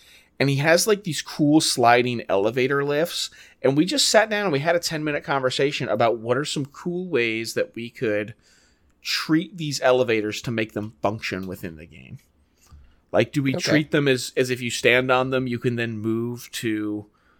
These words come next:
Speaker 1: to the platform on a different level, like, act like the
Speaker 2: So ga-
Speaker 1: elevator's moving, or do we treat it like a ladder to where you can use, like, expert climber? If you clamber while, while on the elevator, you don't have to roll dice, which is what we
Speaker 2: Or
Speaker 1: ended up doing.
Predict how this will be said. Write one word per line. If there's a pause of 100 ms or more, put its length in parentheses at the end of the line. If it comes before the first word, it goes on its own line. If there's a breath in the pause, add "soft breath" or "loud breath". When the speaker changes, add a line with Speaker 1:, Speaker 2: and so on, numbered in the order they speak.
(220)
Speaker 1:
to
the
platform
on
a
different
level,
like, (280)
act
like
the
Speaker 2:
So
ga-
Speaker 1:
elevator's
moving,
or
do
we
treat
it
like
a
ladder (340 soft breath)
to
where
you
can
use,
like,
expert
climber?
If
you
clamber
while,
while
on
the
elevator,
you
don't
have
to
roll
dice, (280 soft breath)
which
is
what
we
Speaker 2:
Or
Speaker 1:
ended
up
doing.